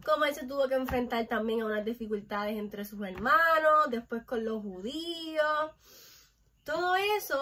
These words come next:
hasta llegar a que Yahweh se le aparece a Moisés en una zarza ardiente. Imagínense como cuando uno está haciendo una fogata.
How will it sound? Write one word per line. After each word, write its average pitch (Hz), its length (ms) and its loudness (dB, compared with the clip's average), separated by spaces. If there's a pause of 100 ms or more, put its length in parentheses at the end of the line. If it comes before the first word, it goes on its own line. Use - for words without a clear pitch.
hasta 233 640 -2
llegar 302 720 -2 (100)
a 220 240 -4
que 202 400 -4 (580)
Yahweh 294 840 4 (1120)
se 208 340 -4
le 202 80 -2
aparece 196 1040 -4 (480)
a 202 160 -4
Moisés 202 1120 -4 (600)
en 226 200 0
una 262 240 0
zarza 330 640 2
ardiente. 311 480 -8
Imagínense 349 1000 -4 (800)
como 254 240 2
cuando 240 200 0
uno 247 100 2
está 311 100 -8
haciendo 349 240 -4
una 349 220 -2
fogata. 330 640 -4